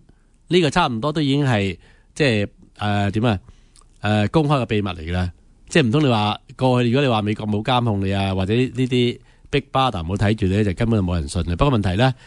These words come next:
而家呢個白紙黑字俾人公開出嚟指證呢，咁啊固然非常之尷尬啦。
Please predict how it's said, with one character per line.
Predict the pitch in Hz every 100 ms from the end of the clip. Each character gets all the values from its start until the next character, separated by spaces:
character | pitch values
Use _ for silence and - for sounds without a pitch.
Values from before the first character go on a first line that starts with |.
| - - -
而 | 101
家 | 127
呢 | 139
個 |
白 | 107 98
紙 | - 123
黑 | 127
字 | -
俾 | 98
人 | 117 85
公 | 120
開 | 113
出 | 117
嚟 | 87
指 | - 104
證 | 104 92
呢， | 107 104 - - -
咁 | - 131
啊 |
固 | 107
然 | 101
非 | 85
常 | 120 110
之 |
尷 | 90 90
尬 | 90 87
啦。 | 95 101